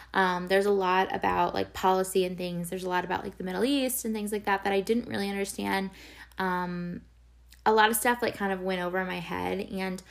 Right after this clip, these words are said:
to be honest, I'm just, like, not in a place where I want to try to, like, learn what all that was about. There's too much,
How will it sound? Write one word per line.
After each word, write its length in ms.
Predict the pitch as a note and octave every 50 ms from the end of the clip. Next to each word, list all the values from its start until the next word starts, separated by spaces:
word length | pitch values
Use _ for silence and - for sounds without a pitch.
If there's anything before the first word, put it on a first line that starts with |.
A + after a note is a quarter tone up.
| - - - - -
to 80 | - D4
be 60 | E4
honest, 300 | D4+ C#4 C#4 C4+ C4+ B3
I'm 100 | A#3 A3+
just, 160 | A3 A3 -
like, 80 | A3 G#3+
not 240 | G#3 G3 F#3 F3 G3
in 80 | G3
a 60 | F#3+
place 340 | - - F3+ F3 F3 F3 -
where 100 | F3+ F#3
I 60 | F#3
want 360 | F3+ F3+ F3+ F3 E3+ - - -
to 100 | - F3
try 180 | - G3 F3+
to, 80 | F3+ F3
like, 260 | E3+ E3+ E3+ E3+ E3
learn 540 | - F3 F3 E3+ E3 E3 E3 E3+ F3+ F3 E3+
what 120 | - F3+ F3
all 180 | E3+ E3 E3
that 220 | E3+ F3 E3+ F3 F3+
was 120 | F3+ E3+
about. 440 | F3 E3 D#3 D#3 E3 F3+ - - -
There's 240 | G#3+ A3+ A3 - -
too 160 | - - C4+
much, 400 | C4 C#4 C#4 C4+ C4+ - -